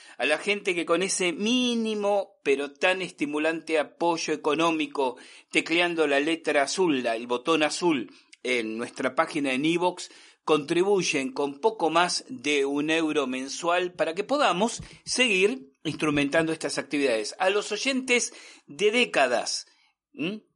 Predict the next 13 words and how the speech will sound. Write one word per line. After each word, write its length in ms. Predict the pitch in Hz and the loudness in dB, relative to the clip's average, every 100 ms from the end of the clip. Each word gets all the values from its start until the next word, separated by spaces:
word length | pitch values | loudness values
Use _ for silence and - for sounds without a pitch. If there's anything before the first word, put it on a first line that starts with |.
| _ | _
veinte 360 | 165 254 262 170 | 0 0 2 2
años, 380 | 101 98 98 - | 2 -4 -12 -2
a 100 | 151 | 0
un 180 | 175 175 | 0 2
paso 300 | 226 214 202 | 0 2 2
de 100 | 180 | 2
cumplir 360 | 165 147 175 175 | -2 -2 0 0
los 200 | 165 - | -4 -4
trescientos 640 | 151 - 175 165 160 151 | -4 -2 -2 -2 -4 -4
podcasts, 540 | - 147 120 104 - - | 0 0 0 -6 -12 -2
a 100 | 143 | 0
los 220 | 123 120 | 0 -2
oyentes 680 | 120 151 151 151 156 151 | -4 0 0 2 0 0